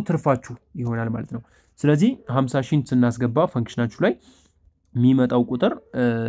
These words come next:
ሃያ አምስት ሺህ ብር ይመጣላችኋል ማለት ነው። እሱ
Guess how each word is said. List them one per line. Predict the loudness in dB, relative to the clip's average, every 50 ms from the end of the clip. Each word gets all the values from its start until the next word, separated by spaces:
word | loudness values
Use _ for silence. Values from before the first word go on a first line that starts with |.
| -4 -6 -6 -8
ሃያ | -2 2 4 4 6 4 4 2
አምስት | 0 -2 -2 -2 -2 -6 -10
ሺህ | -8 -6 -6 -6 -6 -6 -6 -6
ብር | -2 0 -2 -2 0 -2
ይመጣላችኋል | -4 -4 -4 -4 -4 -4 -2 -4 -2 -2 0 0
ማለት | 0 0 -2 -2
ነው። | -4 -6 -6
እሱ | -10 -2